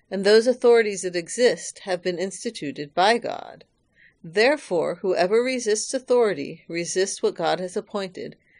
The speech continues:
and those who resist will incur judgment. For rulers are not a terror to good conduct, but to bad. Do you wish to have no fear of the authority?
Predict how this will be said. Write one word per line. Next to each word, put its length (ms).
and 140
those 280
who 100
resist 520
will 160
incur 320
judgment. 580
For 120
rulers 540
are 140
not 260
a 60
terror 380
to 120
good 300
conduct, 580
but 260
to 100
bad. 500
Do 80
you 220
wish 280
to 100
have 320
no 240
fear 340
of 120
the 120
authority? 720